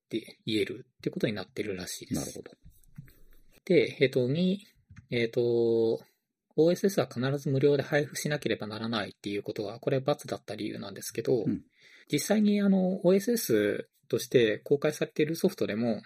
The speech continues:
Speaker 1: 別に売っては悪いっていうわけではないらしいです。で、実際に、えっと、レッドハットエンタープライズリナックスっていう、えっと、オーエスエスで公開されているLinuxのディストリビューションっていうのがあるんですけど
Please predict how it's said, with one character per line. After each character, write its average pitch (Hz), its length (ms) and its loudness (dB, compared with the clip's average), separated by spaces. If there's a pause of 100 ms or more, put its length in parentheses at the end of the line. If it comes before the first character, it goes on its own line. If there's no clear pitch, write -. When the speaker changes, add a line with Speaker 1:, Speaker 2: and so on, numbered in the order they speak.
(100)
Speaker 1:
別 135 180 -4
に 127 80 -2
売 117 80 0
っ - 20 -2
て - 220 -2
は 180 100 2
悪 107 200 4
い 98 80 -6
っ - 20 -20
て - 80 -4
い 117 40 -4
う 110 40 -6
わ 101 80 -8
け 104 80 -8
で - 60 -6
は - 200 -12 (380)
な 107 140 0
い - 180 -4 (580)
ら 104 80 -4
し - 120 -8
い - 20 -6
で 117 80 -12
す。 - 160 -14 (180)
で、 139 80 -2
実 151 240 -2
際 190 180 2
に、 160 460 -2
え 113 60 0
っ - 20 0
と、 110 140 -6
レ 113 80 -2
ッ 117 80 -6 (100)
ド - 80 -4
ハ - 140 -2
ッ 156 60 -4 (100)
ト 156 80 6
エ 143 80 2
ン 147 80 -6
タ - 180 0
ー 139 60 0
プ 143 100 2
ラ 135 80 2
イ 135 60 -2
ズ - 100 -2
リ 117 140 0
ナ 131 80 -4
ッ - 20 -12
ク - 140 -14
ス - 100 -10
っ - 20 -12
て - 200 -16
い 98 260 -6
う、 92 100 -10 (400)
え 107 220 -4
っ - 20 -20
と、 110 120 -4
オ 107 480 -8
ー 139 100 8
エ 143 40 0
ス 147 100 -2
エ 147 40 -4
ス - 60 -10
で 143 80 2
公 131 160 -2
開 131 140 -2
さ 127 100 -4
れ 117 80 -2
て - 120 -2
い 117 40 0
る 113 140 -2
Linux 127 500 -6
の 117 180 -4
デ 110 100 -4
ィ - 20 -6
ス - 80 -12
ト - 80 -2
リ 117 100 -4
ビ 120 120 -4
ュ - 20 0
ー - 20 -8
シ - 60 -10
ョ 98 60 -10
ン - 0 -
っ - 20 -12
て - 80 -14
い - 40 -16
う - 40 -20
の - 60 -20
が 110 100 -18
あ 107 40 -16
る - 120 -14
ん - 20 -16
で - 80 -18
す - 100 -12
け 120 120 -8
ど 120 240 -4